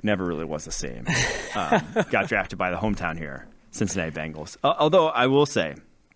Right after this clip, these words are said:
Speaker 1: he wasn't bad before that. But once he tore his A C L, he came back and couldn't even see the field.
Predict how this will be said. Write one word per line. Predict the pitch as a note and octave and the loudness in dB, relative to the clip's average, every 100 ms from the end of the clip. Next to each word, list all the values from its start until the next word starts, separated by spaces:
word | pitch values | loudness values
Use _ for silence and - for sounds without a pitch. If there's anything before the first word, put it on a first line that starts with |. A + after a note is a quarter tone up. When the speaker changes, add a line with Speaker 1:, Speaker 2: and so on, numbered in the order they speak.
| _ _ _ _ _ _ | _ _ _ _ _ _
Speaker 1:
he | - E3+ | 2 6
wasn't | B3+ C4 G3+ | 6 4 2
bad | G3 B3+ | 4 4
before | E3 - G#2 | 2 -2 0
that. | D#2+ - - - - | 0 -4 -12 -10 2
But | A2+ - | 2 4
once | A#2+ C3+ | 2 4
he | C3 | 2
tore | A#2+ A2 | 4 4
his | F#2+ | 4
A | F#2 | 0
C | E2+ F#2 | 0 -2
L, | |
he | E2+ G2+ | 0 0
came | F#2+ F2 | 0 0
back | E2+ F2 | -2 -2
and | F2+ E2 | -6 -4
couldn't | F#2 E2+ | -6 -6
even | D#2 | -6
see | C#2+ | -10
the | - | -12
field. | - - | -16 -16